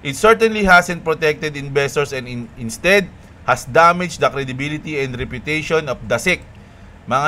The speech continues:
lodi, no? So, kasi nga panalo na eh. Kumbaga, mag-motion ka pa, parang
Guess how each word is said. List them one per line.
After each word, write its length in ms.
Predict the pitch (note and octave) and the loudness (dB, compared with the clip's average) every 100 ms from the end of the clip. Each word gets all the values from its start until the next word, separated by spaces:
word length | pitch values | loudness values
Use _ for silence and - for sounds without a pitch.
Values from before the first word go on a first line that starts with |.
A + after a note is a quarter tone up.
| D#3+ | 4
lodi, 400 | D#3 D3+ F#3 E3 | 4 2 -2 -4
no? 80 | D#3+ | -4
So, 160 | - D3+ | -2 -2
kasi 180 | F3 A3 | -2 -4
nga 80 | A#3 | -4
panalo 480 | A3+ G#3 G#3 G#3 | -2 0 0 0
na 160 | G#3 A3 | -2 -4
eh. 80 | F#3 | -4
Kumbaga, 400 | F#3+ F#3+ G3 G#3 | -6 -6 -4 -4
mag-motion 1400 | G3 F3 D#3+ - - - - - F3 F#3+ F#3+ F#3 F#3 | -4 -6 -10 -16 -20 -20 -16 -6 -2 0 0 -2 -2
ka 160 | F3 F3 | -2 0
pa, 520 | G#3 F#3 D#3+ D3 C#3 A#2+ | 4 6 6 6 4 2
parang 400 | D3+ D#3+ E3 | 2 2 0